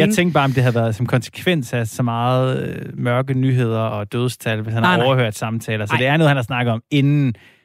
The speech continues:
Speaker 1: corona. Det er
Speaker 2: Han
Speaker 1: jeg
Speaker 2: har
Speaker 1: faktisk
Speaker 2: snakket
Speaker 1: rigtig
Speaker 2: om
Speaker 1: glad
Speaker 2: det.
Speaker 1: for at høre.
Speaker 2: Han har glædet sig i et år,
Speaker 1: Ja.
Speaker 2: faktisk. På den måde er det lidt trist
Speaker 1: Ja.
Speaker 2: isoleret for ham, øh,
Speaker 1: Ja.
Speaker 2: men der er jo selvfølgelig større ting i, i spil i verden. Nej,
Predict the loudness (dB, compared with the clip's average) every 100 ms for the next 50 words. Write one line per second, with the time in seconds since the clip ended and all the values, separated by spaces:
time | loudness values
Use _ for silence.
0 | _ _ -2 -2 0 -2 2 4 4 4
1 | 4 4 4 4 2 0 0 2 2 2
2 | 2 2 0 0 0 0 -2 -4 -12 -4
3 | -2 0 0 0 0 -2 -4 -2 0 0
4 | -2 -4 -2 -2 -2 0 0 0 -4 -8
5 | -4 -4 -4 -6 -4 0 0 0 -2 0
6 | 0 0 -2 -2 -4 -4 -6 -6 -6 -6
7 | -2 -2 0 0 0 -2 -8 -16 -16 -6
8 | -4